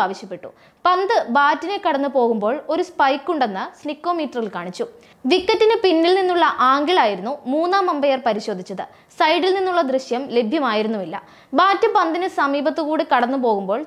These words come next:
ചെറിയ ശബ്ദമുണ്ടായിരുന്നു. എന്നാൽ ഇത് ബാറ്റ് പാഡിൽ കൊള്ളുന്നതിൻ്റെയാണെന്ന്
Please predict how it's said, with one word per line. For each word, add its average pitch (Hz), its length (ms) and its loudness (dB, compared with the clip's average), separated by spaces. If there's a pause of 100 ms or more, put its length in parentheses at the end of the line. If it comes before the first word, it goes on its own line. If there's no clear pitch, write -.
ചെറിയ 320 260 0 (120)
ശബ്ദമുണ്ടായിരുന്നു. 214 840 -2 (340)
എന്നാൽ 392 260 2
ഇത് 330 120 0 (260)
ബാറ്റ് 311 320 2 (120)
പാഡിൽ 311 360 2 (100)
കൊള്ളുന്നതിൻ്റെയാണെന്ന് 277 840 -2